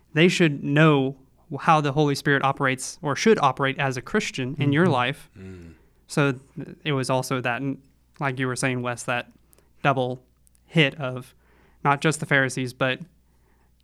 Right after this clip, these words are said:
Speaker 1: y'all, the people who are reading this,
Speaker 2: Right.
Speaker 1: um,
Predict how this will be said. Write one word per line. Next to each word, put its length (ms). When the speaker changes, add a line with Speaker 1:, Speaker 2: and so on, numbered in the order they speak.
Speaker 1:
y'all, 420
the 180
people 300
who 100
are 120
reading 400
this, 400
Speaker 2:
Right. 220
Speaker 1:
um, 420